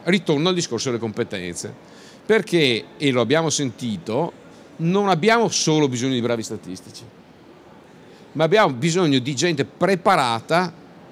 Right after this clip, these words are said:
a far parlare i dati e a utilizzarli nel loro mondo. E qui il discorso della digitalizzazione su cui, eh, è particolarmente impegnato il nostro paese e anche il nostro governo ultimamente.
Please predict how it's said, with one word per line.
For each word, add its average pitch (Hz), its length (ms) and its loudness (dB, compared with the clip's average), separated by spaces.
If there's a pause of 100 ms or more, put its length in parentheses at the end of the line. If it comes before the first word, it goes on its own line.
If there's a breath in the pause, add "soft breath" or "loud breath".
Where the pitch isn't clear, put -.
(100)
a 151 100 2
far 160 360 -2
parlare 156 420 4
i 151 40 0
dati 147 540 0
e 143 60 6
a 143 80 4
utilizzarli 123 920 0 (180)
nel 127 200 0
loro 117 240 0
mondo. 90 460 -8 (3250 loud breath)
E 202 140 -2
qui 196 140 -2
il 202 40 0
discorso 180 400 0
della 147 240 4
digitalizzazione 135 1200 0
su 120 260 -6
cui, 139 440 2
eh, 104 640 -4
è 123 180 -8
particolarmente 127 600 -2
impegnato 127 400 -2
il 110 60 -2
nostro 120 220 -4
paese 123 260 -2
e 131 40 0
anche 113 120 -4
il 113 60 -2
nostro 113 220 -4
governo 110 400 -2
ultimamente. 98 720 -8